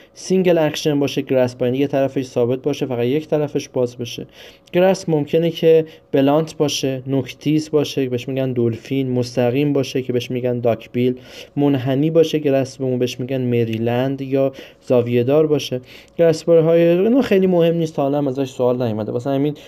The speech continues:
گذری رد می‌شیم بریم چون کتابتون اشاره کرده. گراسپ‌های تروماتیک دندانه دار هستند و گراسپ‌ها ممکنه که قفل شونده یا غیر قفل شونده باشن. برای برنس-، بلانت دایسکشنمون می‌تونیم از ساکشن،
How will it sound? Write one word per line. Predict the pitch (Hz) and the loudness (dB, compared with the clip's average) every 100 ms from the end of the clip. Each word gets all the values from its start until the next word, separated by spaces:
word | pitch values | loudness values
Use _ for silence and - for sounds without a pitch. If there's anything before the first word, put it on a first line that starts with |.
| - - | -14 -2
گذری | 135 131 127 143 | 0 2 2 2
رد | 147 143 | 0 0
می‌شیم | 143 123 139 131 | -4 -6 -6 -2
بریم | 139 139 | -2 -2
چون | 131 131 | -6 -8
کتابتون | 123 123 117 131 | -2 0 -2 -6
اشاره | 131 - 117 113 | -6 -4 -2 -4
کرده. | 113 110 117 117 - - - - - - | -6 -10 -12 -16 -18 -20 -20 -20 -12 0
گراسپ‌های | 196 196 - 214 | 2 2 2 2
تروماتیک | 208 175 160 156 156 160 156 | 2 2 2 2 0 -4 -2
دندانه | 143 135 127 123 | 0 0 0 0
دار | 120 139 156 | 2 4 2
هستند | 143 143 - 127 127 135 | 0 -4 -4 -4 -2 -2
و | 143 | -2
گراسپ‌ها | 135 123 117 - 131 | 0 0 -2 -4 -4
ممکنه | 123 131 135 | -4 -4 -4
که | 131 156 156 - - - - | 0 0 0 -6 -20 -12 0
قفل | 131 120 | 0 0
شونده | - 120 120 120 | 2 2 2 2
یا | 143 143 | 2 2
غیر | 139 151 156 | 2 4 4
قفل | 131 117 | 2 -2
شونده | - 117 117 117 156 | -2 -2 -2 0 2
باشن. | 160 147 - 135 - _ _ _ - _ _ | 2 0 -4 -8 -12 _ _ _ -20 _ _
برای | 180 185 202 | 0 4 4
برنس-، | 175 151 147 139 - 156 139 131 | 4 2 2 0 -8 -8 -6 0
بلانت | 139 131 | 0 0
دایسکشنمون | 135 131 139 135 - 202 202 | 0 -2 -2 -4 0 0 2
می‌تونیم | 185 - 175 165 | 0 -2 0 0
از | 156 | 0
ساکشن، | - 127 123 - 147 165 180 | 0 -2 -2 -2 0 0 -2